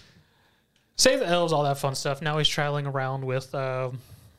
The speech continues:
his elf companion now on an official capacity. And they're in the, they're deciding where to go and everything.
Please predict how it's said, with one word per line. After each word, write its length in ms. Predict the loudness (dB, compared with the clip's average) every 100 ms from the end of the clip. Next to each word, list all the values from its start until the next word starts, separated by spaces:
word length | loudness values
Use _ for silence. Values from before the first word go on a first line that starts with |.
| _ _ _ _ _ _ _ _ _ _ _ _ _ _ _ _ -6
his 300 | 2 2 2 -2
elf 200 | -2 -2
companion 400 | -4 -2 0 0
now 180 | 0 0
on 120 | -2
an 80 | -4
official 540 | -2 -2 -2 -6 -6 -10 -20 _
capacity. 640 | -2 -2 0 -4 -4 -6 -8 -18 -20 -20 _ -4
And 400 | -2 0 -2 0
they're 120 | 0
in 100 | 2
the, 140 | 0 -2 -12 -20 -20 _
they're 180 | -10 -6
deciding 360 | -2 0 0 0
where 100 | -2
to 60 |
go 260 | 0 0 0
and 80 | -2
everything. 540 | -4 -4 -4 -4 -6